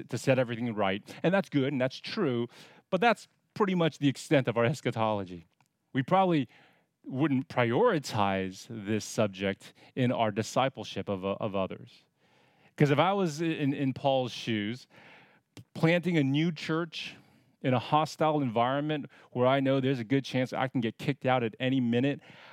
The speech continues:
I can think of a number of essential doctrines that I would want to cover.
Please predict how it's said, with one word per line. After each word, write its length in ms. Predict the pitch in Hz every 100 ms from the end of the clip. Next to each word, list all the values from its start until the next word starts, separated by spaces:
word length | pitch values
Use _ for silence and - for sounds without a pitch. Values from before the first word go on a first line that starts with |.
| - - -
I 120 | 196
can 140 | 285
think 240 | 214 240 196
of 140 | 131
a 80 | 123
number 560 | 123 131 190 131 110
of 240 | 117 123 117
essential 500 | 117 135 143 143 127
doctrines 640 | 113 127 185 - 110 104
that 140 | 107 113
I 100 | 135
would 160 | 127
want 220 | 120 127
to 80 | 110
cover. 440 | 110 160 175 87